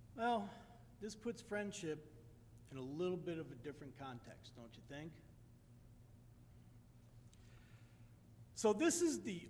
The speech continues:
only level of thought a veteran lived with while active duty, because it's the only level of thought that matters. This is trust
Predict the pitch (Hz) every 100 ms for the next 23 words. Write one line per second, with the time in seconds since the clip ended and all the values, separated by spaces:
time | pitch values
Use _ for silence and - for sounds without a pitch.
0 | - 240 302 311 320 240 226 220 214 196
1 | 156 - 208 170 127 156 - - - -
2 | - - - - - - - 180 165 185
3 | 226 254 226 214 240 175 156 156 - 156
4 | 156 175 180 175 135 190 226 127 - -
5 | - - - - - - - - - -
6 | - - - - - - - - 170 175
7 | 226 220 190 214 - 175 175 208 226 262
8 | 247 208 208 202 208 180 220 214 214 220
9 | 175 226 262 - - - - - - -
10 | - - - - - - - - - -
11 | - - - - - - - - - -
12 | - - 208 262 226 165 - - - 214
13 | 175 110 - -